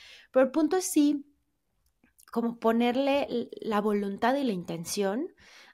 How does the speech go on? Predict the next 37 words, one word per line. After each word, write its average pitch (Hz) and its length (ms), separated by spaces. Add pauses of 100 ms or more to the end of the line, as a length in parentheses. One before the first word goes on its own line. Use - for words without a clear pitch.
a 190 340
hacer 226 340
un 247 120
diagnóstico 233 720
personal 214 440
de 233 100
cuál 208 160
es 226 80
tu 208 100
relación 180 440
con 175 120
las 170 140
redes 196 240
sociales 226 600 (500)
y, 240 280
y 247 260
pausarlo. 240 680
Y 240 260
honestamente 240 720
también, 196 560 (400)
a 220 80
mí 226 100
lo 240 100
que 247 80
me 202 80
está 214 200
pasando 208 360
ahora 202 140
es 233 100
que 196 80
tengo 214 280
como 180 140
muchas 208 380
ideas, 170 500
porque 233 240
no 233 100
estoy 233 280